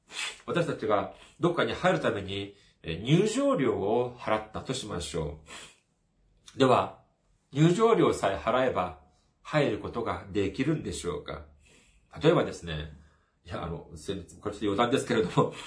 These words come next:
<laughs> え、東京ディズニーランドの入場券、一日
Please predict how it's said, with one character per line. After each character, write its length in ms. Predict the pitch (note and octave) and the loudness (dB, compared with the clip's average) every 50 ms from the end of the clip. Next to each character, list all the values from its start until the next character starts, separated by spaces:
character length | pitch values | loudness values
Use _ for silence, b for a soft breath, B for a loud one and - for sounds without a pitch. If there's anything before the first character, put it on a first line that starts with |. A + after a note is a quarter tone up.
| - | -12
<laughs> 160 | - - - - | -14 -14 -10 -6
え、 180 | G2 G2 G2 - | -6 -6 -2 4
東 180 | C#3+ D3 D3 | 6 6 6
京 140 | D3+ E3 D#3+ | 6 4 2
デ 80 | C#3 C#3 | 0 0
ィ 40 | C#3 | -4
ズ 100 | C#3+ D3 | -4 -4
ニ 80 | D3 | -2
ー 40 | D3 | 0
ラ 120 | D3+ D#3 | 0 0
ン 100 | D3+ - | 0 0
ド 180 | - G#2+ F#2 - | -2 -4 -4 -4
の 80 | G2+ G#2 | -6 -10
入 300 | F#2+ F#2+ G#2+ G#2+ A2 A2 | -10 -10 -8 -6 -6 -2
場 220 | A#2+ C#3 C3 - | 0 0 0 0
券、 200 | - G#2 F#2 - - | -2 -6 -8 -8 -12
一 160 | G#2 - - | -14 -14 -12
日 520 | A#2 A#2+ A#2+ - - B2+ A#2+ - - - | -14 -14 -14 -12 -8 -6 -6 -6 -8 -12